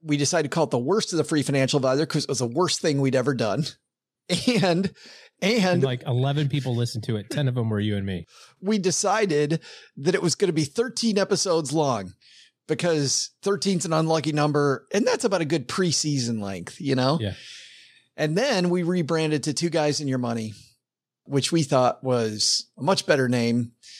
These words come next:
Speaker 2: Super clever, too.
Speaker 1: Yes. Nobody has a name like that.
Speaker 2: No.
Speaker 1: And then we got, uh, and actually thirteen I thought was pretty clever and funny. Two Guys and Your Money got to about episode sixty, and we knew that it needed a better name. We knew we needed to change the format some.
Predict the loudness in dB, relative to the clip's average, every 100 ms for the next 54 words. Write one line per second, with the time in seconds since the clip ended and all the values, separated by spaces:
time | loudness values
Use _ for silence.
0 | -16 -4 -2 -2 -2 -2 -2 -4 -4 -4
1 | -6 _ -6 0 0 0 0 0 2 4
2 | 4 4 4 2 0 -2 -6 -8 -8 -10
3 | -20 -18 -18 -18 _ _ -4 0 2 2
4 | 0 0 2 0 -2 -2 0 -2 -4 0
5 | 0 0 -2 -2 -2 -2 -2 0 0 0
6 | 0 -2 -2 0 0 2 2 2 -2 -6
7 | _ -2 0 0 -2 -2 -2 -4 -10 -20
8 | -20 -20 -20 _ -2 0 2 0 0 0
9 | 2 2 0 2 0 0 0 0 0 2
10 | 0 0 0 -2 -4 -2 -2 0 2 2
11 | 2 2 2 0 0 0 0 0 0 0
12 | 2 0 0 0 0 2 2 0 -2 0
13 | 0 0 -2 0 0 0 -2 -2 -2 0
14 | -2